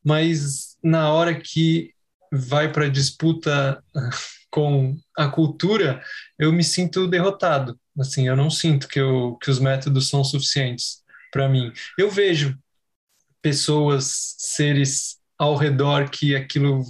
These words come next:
funciona e aquilo parece que vai funcionando, mas eu não me vejo assim. E aí eu, e aí eu desanimo dos métodos, eu, sei lá, eu fico procurando outros caminhos. Esse ponto da energia, pra mim, é fundamental também, que a gente não tocou no,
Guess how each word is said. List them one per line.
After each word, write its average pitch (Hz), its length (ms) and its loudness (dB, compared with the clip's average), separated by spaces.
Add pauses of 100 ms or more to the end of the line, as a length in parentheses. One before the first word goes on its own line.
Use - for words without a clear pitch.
(140)
funciona 147 680 2
e 135 200 2
aquilo 139 320 -2
parece 147 380 -2
que 139 140 -4
vai 143 200 0
funcionando, 143 460 0
mas 147 200 2
eu 165 80 2
não 180 120 -2
me 185 100 -4
vejo 180 360 2
assim. 127 320 -6 (520)
E 139 100 2
aí 147 320 2
eu, 156 380 4 (300)
e 151 220 0
aí 147 160 2
eu 156 280 4
desanimo 156 600 4
dos 156 200 -2
métodos, 131 560 -2
eu, 139 320 0 (380)
sei - 280 -4
lá, 135 320 0
eu 135 100 0
fico - 280 -6
procurando 143 560 2
outros 165 360 2
caminhos. 147 500 2 (280)
Esse 160 140 0
ponto 165 260 0
da 160 100 4
energia, 165 460 2
pra 165 180 0
mim, 180 180 0
é 185 40 -2
fundamental 180 640 -2
também, 143 220 0
que 139 100 -2
a 139 40 0
gente 139 260 2
não 143 160 0
tocou 147 400 0
no, 135 280 0